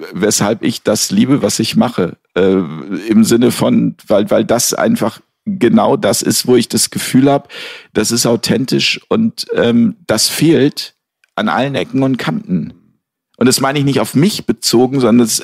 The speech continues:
also das meine ich auf alle bezogen, die so wie ihr mit eurem Projekt, wir mit unserem Projekt und jeder, der sein Projekt hat, da an den Start geht und bereit ist,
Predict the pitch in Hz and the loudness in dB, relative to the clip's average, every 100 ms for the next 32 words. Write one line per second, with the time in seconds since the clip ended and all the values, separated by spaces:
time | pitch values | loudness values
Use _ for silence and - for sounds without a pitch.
0 | - 107 110 98 - - 117 127 127 - | -4 -2 0 -2 -2 2 2 2 -2 -4
1 | - - 104 143 139 - - 113 135 120 | -6 -6 -2 0 -2 -6 -2 0 2 2
2 | 123 113 120 120 - 87 110 101 101 117 | 2 2 0 -2 -4 0 0 0 -2 0
3 | 123 139 127 92 120 135 131 120 127 - | 2 0 0 0 2 0 0 0 0 0
4 | 107 127 - - 135 135 127 - 117 120 | 2 2 2 2 2 2 2 2 0 0
5 | - 120 98 110 - 160 113 104 104 104 | 2 2 4 4 4 4 2 0 0 -2
6 | 104 107 - 98 95 - - 113 - - | -2 -4 -4 -2 -2 -4 -4 -4 -6 -14
7 | - - - 113 110 127 117 - 104 135 | -18 -18 -6 -4 0 0 0 0 -2 -2
8 | - - 113 135 - - - - - 143 | -4 0 0 0 -4 -16 -20 -20 -4 -2
9 | 131 113 101 98 156 - 80 131 - - | 0 0 0 -2 -2 -4 -2 0 0 -6
10 | - | -8